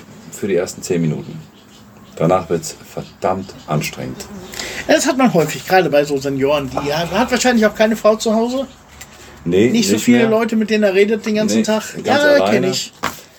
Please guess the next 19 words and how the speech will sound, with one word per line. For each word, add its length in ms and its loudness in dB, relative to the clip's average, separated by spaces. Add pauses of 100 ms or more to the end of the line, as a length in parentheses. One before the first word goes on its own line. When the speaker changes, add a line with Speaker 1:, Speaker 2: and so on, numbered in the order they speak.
Speaker 1:
Der 80 -2
hört 100 0
die 60 2
ganze 240 -2
Nacht 220 -4
Radio, 420 0
überwiegend 420 -2
russisches 460 -2
Radio, 320 -2
hat 180 -6
auch 40 -4
eine 240 0
sehr, 320 2
sehr 180 0
große, 640 -4 (800)
ähm, 440 2
Literatursammlung, 1120 -2 (260)
russische 420 -4
Literatur. 840 0